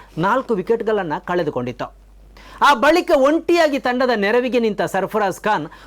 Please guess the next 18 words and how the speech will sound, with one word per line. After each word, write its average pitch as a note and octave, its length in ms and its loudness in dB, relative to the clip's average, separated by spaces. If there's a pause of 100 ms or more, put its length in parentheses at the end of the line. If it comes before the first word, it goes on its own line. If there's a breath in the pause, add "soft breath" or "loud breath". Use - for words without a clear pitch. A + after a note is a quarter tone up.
ನೂರ D4+ 180 4
ಹನ್ನೊಂದು D#4+ 380 2
ಎಸೆತಗಳಲ್ಲಿ A3 720 0
ನೂರ G3 220 2
ಹನ್ನೆರಡು A3+ 580 0
ರನ್ F#3+ 220 -2
ಗಳಿಸಿ G#3+ 500 -2 (260 loud breath)
ತಂಡದ B3+ 240 0
ಗೆಲುವಿಗೆ D4 480 2
ಕಾರಣನಾಗಿದ್ದ. D3 640 -4 (300)
ತಿಂಗಳ E4 400 4
ಹಿಂದೆ D4 540 0
ಇಂಗ್ಲೆಂಡ್ಗೆ C4+ 520 0
ಹೋದ A3 200 0
ಭಾರತೀಯ F#3+ 640 0
ಟೆಸ್ಟ್ B3+ 340 -2
ಕ್ರಿಕೆಟ್ A#3 340 -4
ತಂಡದಲ್ಲಿ G3+ 560 -2